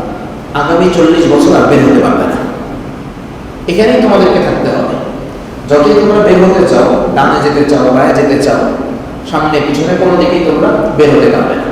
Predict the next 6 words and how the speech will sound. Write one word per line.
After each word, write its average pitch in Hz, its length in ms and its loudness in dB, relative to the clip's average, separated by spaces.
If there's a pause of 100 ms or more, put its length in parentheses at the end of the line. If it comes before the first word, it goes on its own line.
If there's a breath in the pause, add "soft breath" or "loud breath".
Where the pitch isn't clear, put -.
(200)
এটা 147 120 -4
তোমাদের 147 340 0 (720)
শাস্তি।" 175 300 -4 (1600)
তারা 202 200 2
চেষ্টা 220 280 2
করতো, - 520 2